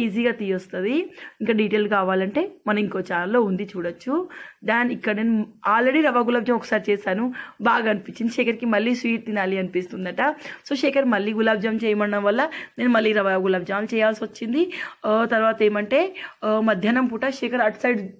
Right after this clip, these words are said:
వర్క్ చేస్తున్నాడు కదా, work from home చేస్తున్నాడు కదా, so ఎండ బాగా వస్తుందని చెప్పేసి పరదాలు కట్టేశామండి. ఇది నెక్స్ట్ డే మార్నింగ్ విపరీ-, ఆ, ఇది నెక్స్ట్ డే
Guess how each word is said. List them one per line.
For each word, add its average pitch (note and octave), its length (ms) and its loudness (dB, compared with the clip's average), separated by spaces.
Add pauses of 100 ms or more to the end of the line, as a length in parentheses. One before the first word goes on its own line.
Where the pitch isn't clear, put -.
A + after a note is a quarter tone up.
(300)
వర్క్ A#3 220 0
చేస్తున్నాడు G3 360 -2
కదా, F3 140 -2
work F3 180 0
from G3 220 -6
home F3+ 200 -6
చేస్తున్నాడు F3+ 400 -8
కదా, - 140 -8 (420)
so - 60 -4 (120)
ఎండ A#3+ 120 2 (100)
బాగా G3+ 220 4
వస్తుందని G3+ 300 -4
చెప్పేసి G3 280 -4 (400)
పరదాలు G#3+ 380 2
కట్టేశామండి. F#3 720 -4 (560)
ఇది G#3+ 160 0 (220)
నెక్స్ట్ A3+ 280 0 (100)
డే B3 60 4 (140)
మార్నింగ్ G#3+ 320 0 (200)
విపరీ-, G#3+ 680 2 (120)
ఆ, - 20 2 (460)
ఇది B3 160 2
నెక్స్ట్ A#3 240 -2
డే C#4+ 60 4